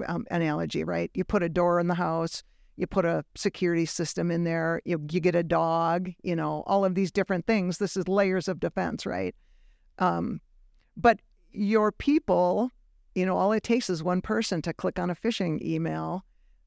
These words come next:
to let 'em in, right? It's like your kid goes and leaves his bedroom window wide open, you know, after you build all these defenses. So, yeah, it's, it,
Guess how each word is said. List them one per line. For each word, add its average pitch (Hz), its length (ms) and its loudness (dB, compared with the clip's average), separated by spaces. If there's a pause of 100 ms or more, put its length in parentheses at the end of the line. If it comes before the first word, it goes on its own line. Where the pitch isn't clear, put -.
(420)
to 202 100 2
let 180 200 4
'em 180 120 2
in, 170 300 2
right? 180 280 0
It's - 180 -4
like 170 380 -2
your 180 160 0
kid 196 260 2
goes 185 260 2
and 180 100 0
leaves 175 160 0
his 170 80 -2
bedroom 170 420 0
window 185 300 4
wide 165 300 0
open, - 420 -4 (140)
you 165 140 -4
know, 170 200 -2
after 165 200 -2
you 170 100 2
build 160 220 2
all 156 120 0
these 160 180 -4
defenses. 175 480 -2
So, 160 300 0 (300)
yeah, 180 160 2
it's, 190 260 -2 (180)
it, 220 160 -2